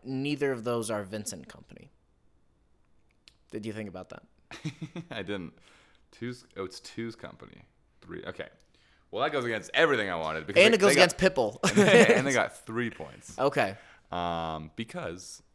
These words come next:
Speaker 2: you know, they were better than ten men Sheffield.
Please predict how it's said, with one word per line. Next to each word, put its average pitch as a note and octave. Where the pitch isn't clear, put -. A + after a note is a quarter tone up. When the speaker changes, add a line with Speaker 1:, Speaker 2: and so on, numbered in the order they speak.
Speaker 2:
you D2+
know, D#2
they E2+
were F2
better F2
than E2
ten F2
men E2+
Sheffield. -